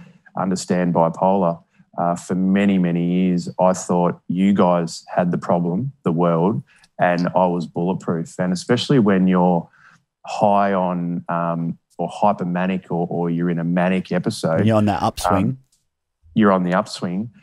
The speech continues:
Speaker 1: Playing, I try to explain it to people, playing footy nearly every si-, single weekend,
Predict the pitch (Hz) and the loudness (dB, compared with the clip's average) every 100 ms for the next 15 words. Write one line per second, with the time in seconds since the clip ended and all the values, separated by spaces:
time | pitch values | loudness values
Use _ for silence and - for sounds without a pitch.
0 | _ _ _ _ _ - 151 160 143 113 | _ _ _ _ _ -4 -2 0 -2 -4
1 | - 151 117 - 104 107 113 - 120 101 | -4 -2 -2 -2 -2 -2 -2 -6 -4 -4
2 | 92 - 127 123 98 - 117 113 98 92 | -4 -2 -2 0 -4 -4 0 0 0 -2
3 | 92 95 92 87 104 98 - 107 98 87 | -2 -2 -4 -4 -4 -6 -6 -6 -2 -2
4 | 87 82 95 98 85 85 | -2 -2 -4 -4 -4 -8